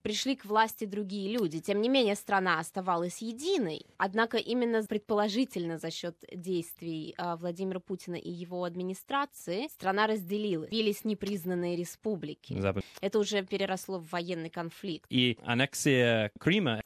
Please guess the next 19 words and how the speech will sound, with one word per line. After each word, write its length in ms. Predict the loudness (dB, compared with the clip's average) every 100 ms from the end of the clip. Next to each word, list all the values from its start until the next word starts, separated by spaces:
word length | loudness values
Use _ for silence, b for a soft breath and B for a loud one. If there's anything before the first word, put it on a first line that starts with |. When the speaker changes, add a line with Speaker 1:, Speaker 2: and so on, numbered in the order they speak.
| -8
Speaker 2:
ещё 420 | 2 4 6 4
раз, 220 | 6 4 2
это 1080 | 4 6 6 6 6 4 2 0 -2 -4 0
точка 280 | -2 2 2
зрения, 960 | 4 4 4 4 4 4 4 2 0
м, 320 | 0 -2 -4 -6 -10 -12 -6 0
администрации 920 | 4 4 2 2 2 2 2 2 2
Путина. 520 | 2 0 2 2 2
Они 320 | 2 2 2 2
думают, 380 | 0 2 0
что 440 | -2 2 4 4 2 _
Донецкая 800 | 2 2 2 2 4 4 2 2
Народная 680 | 2 4 4 6 4 4 4
Республика — 560 | 2 2 0 0 2 2 4
это, 400 | 2 2 4 2 0
а, 140 | -2
способ 800 | -2 2 4 6 4 2 2 -4
сохранить 800 | -2 -2 4 4 6 6 6 2 -8 -2
государственность 1120 | -2 2 2 4 4 2 2 2 2 -4